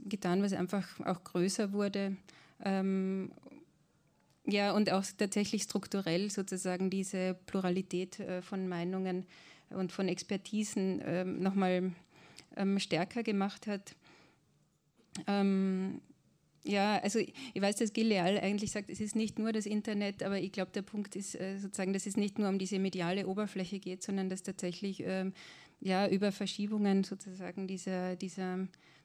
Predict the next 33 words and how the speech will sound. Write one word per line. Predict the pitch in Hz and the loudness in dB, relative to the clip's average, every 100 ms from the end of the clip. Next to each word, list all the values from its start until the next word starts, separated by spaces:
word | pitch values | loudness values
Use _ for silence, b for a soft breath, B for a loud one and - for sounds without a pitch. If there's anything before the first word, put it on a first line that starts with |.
| _ - | _ -10
äh, | 180 180 175 - - - - 175 | -8 -6 -8 -10 -10 -8 -6 -2
Finanzierungsform | - 196 190 - 214 214 208 - 175 185 196 | 4 4 4 4 4 4 2 0 2 4 2
von | - 190 190 | 0 2 2
Expertise, | 180 - 196 185 196 190 - 190 190 196 - - | -2 -2 -2 -2 -2 -2 0 0 2 0 -2 -4
ähm, | 196 190 190 - | 0 0 0 0
dass | 190 | 4
man | 214 190 | 6 6
darüber | 196 202 | 4 2
nachdenken | 180 175 - 214 196 202 | 2 0 -4 -6 -4 -2
muss. | 190 - | -2 0
Und | 196 | -2
ich | 190 | 0
glaub, | 185 185 | 0 -2
es | 190 | -2
lohnt | 196 190 | -2 -2
sich | 208 190 | -2 -2
darüber, | 196 196 196 196 190 - | -2 -2 -2 0 0 -2
ähm, | 196 196 196 b b b b - | -2 -2 -4 b b b b -2
ja, | 190 180 190 196 | 2 2 2 0
auch, | - | 0
auch | 196 190 | -2 0
darüber | 185 180 196 190 | -2 0 0 -2
<laughs> | 214 190 | -2 0
sozusagen | 190 185 | 2 2
genauer | 190 175 175 185 185 - | 2 4 4 4 2 -2
zu | - | -2
wissen, | 185 190 196 190 | -2 0 0 0
wie, | 190 190 | 0 0
wie | 190 190 | -2 -2
funktioniert | 202 - 196 190 202 202 | -4 -4 -2 0 -2 -4
dieses | 196 190 | -4 -4
Feld | - 185 214 | -6 -6 -4
eigentlich. | 202 196 196 208 | -4 -4 -4 -6